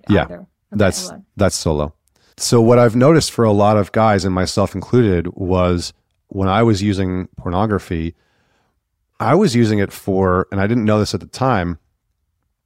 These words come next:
Speaker 1: but I was using it, as I would say now, to regulate my nervous system.
Speaker 2: Mm-hmm.
Speaker 1: So when I was feeling stressed or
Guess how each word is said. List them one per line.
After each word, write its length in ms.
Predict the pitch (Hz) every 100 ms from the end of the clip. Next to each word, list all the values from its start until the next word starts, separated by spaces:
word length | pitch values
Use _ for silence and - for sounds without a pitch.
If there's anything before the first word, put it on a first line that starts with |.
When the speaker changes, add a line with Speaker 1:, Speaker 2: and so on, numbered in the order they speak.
| _ _ _ -
Speaker 1:
but 180 | 101
I 120 | 107 131
was 200 | 139 120
using 260 | 113 107
it, 180 | 98 95 -
as 160 | 92
I 80 | 90
would 140 | 85
say 200 | - 95
now, 380 | 87 95 113 98
to 220 | - - 82
regulate 480 | 92 98 92 92
my 100 | 82
nervous 360 | 80 82 82 85
system. 420 | - - 85 82 - 233
Speaker 2:
Mm-hmm. 160 | 208 220
Speaker 1:
So 180 | - -
when 100 | 101
I 120 | 104 139
was 180 | 131
feeling 360 | - 123 110 92
stressed 840 | - - 120 113 120 117 110 - 98
or 320 | 90 85